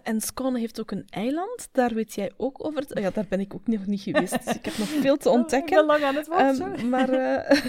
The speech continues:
Speaker 1: <laughs> vertel eens, eh, wat is dat, eh, het Ven?
Speaker 2: Ja, je hebt het eiland Ven. En dat is een heel klein eiland in de Öresund. Eh, tussen Denemarken en Zweden. Het is echt maar vier en een half kilometer lang en vrij smal.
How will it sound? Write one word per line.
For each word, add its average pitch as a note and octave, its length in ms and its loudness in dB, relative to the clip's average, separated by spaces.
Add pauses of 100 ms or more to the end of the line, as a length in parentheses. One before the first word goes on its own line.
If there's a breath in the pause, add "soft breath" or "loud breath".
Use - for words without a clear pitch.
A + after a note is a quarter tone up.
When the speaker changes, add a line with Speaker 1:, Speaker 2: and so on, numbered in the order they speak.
(300)
Speaker 1:
<laughs> C4+ 680 -4
vertel C4 340 2
eens, A3 220 -2
eh, A3+ 220 -2
wat A#3+ 220 -4
is C4 140 -2
dat, - 240 -4
eh, G3+ 120 -2
het F#3 280 -6
Ven? F#3 340 -2
Speaker 2:
Ja, C#4 320 2
je C4+ 140 0
hebt C4+ 160 -2
het C#4 140 -10
eiland C4+ 460 0
Ven. B3 360 -2
En C4+ 140 -4
dat B3+ 100 -2
is A#3+ 80 -12
een C4 100 0
heel D#4 400 4
klein C#4 300 -2
eiland C#4+ 560 -2
in C#4+ 320 -4
de B3 260 -2
Öresund. C4 840 -6 (640 soft breath)
Eh, B3+ 300 -4 (100)
tussen C#4 320 -8
Denemarken A#3+ 600 -4
en G3 120 -8
Zweden. D4+ 500 -4
Het - 180 -10
is B3+ 300 -8
echt - 300 -12
maar A#3+ 200 -4
vier B3+ 240 -6
en B3 80 -6
een A#3+ 60 -2
half A#3 220 -4
kilometer A3+ 540 -6
lang A#3+ 340 -2
en A3+ 240 -6
vrij A3 260 -4
smal. A3+ 560 -4